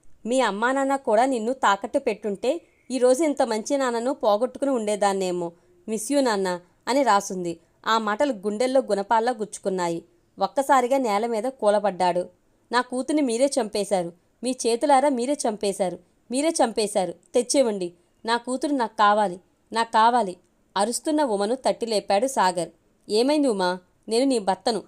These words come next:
లే, బారెడు పొద్దెక్కింది. ఏమైంది? నీ అరుపులు కేకలకు నీ కడుపులో ఉన్న నా బంగారు తల్లి భయపడిపోయి ఉంటుంది. లే, ఇదిగో టీ తాగు" అంటూ కప్పు చేతికందించాడు. ఒక్కసారిగా లేచి చుట్టూ చూసింది. "ఛ, ఇదంతా కల"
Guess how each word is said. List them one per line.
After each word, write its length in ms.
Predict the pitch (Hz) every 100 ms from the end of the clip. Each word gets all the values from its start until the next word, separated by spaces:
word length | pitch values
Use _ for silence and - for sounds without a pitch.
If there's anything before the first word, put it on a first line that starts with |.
| -
లే, 180 | 214 240 190 _ _
బారెడు 280 | 190 220 240
పొద్దెక్కింది. 680 | 240 214 190 247 247 208 165 - _
ఏమైంది? 480 | 202 226 277 269 262 254 _ _ -
నీ 100 | 233
అరుపులు 380 | 220 208 277 294
కేకలకు 560 | 294 220 226 214 -
నీ 160 | 285 240
కడుపులో 440 | - 196 196 269
ఉన్న 140 | 254 247
నా 140 | 214
బంగారు 420 | 185 185 185 220
తల్లి 320 | 226 208 202 320 330 _ _ -
భయపడిపోయి 680 | - 202 226 277 - 233 240
ఉంటుంది. 500 | 262 202 202 190 170 - _ _
లే, 180 | 190 214 180 - -
ఇదిగో 220 | 220 254
టీ 200 | 269 240
తాగు" 360 | 233 214 170 - _ _ -
అంటూ 260 | 208 202 311
కప్పు 280 | - -
చేతికందించాడు. 920 | 285 226 208 240 214 202 190 196 175 170 _ _ -
ఒక్కసారిగా 580 | 190 185 240 233 226 285
లేచి 300 | 220 202 302
చుట్టూ 300 | - 226 262
చూసింది. 500 | 269 214 - 180 170 170 _ _
"ఛ, 100 | - 285 269 - -
ఇదంతా 360 | 214 214 202 269
కల" 260 | 269 196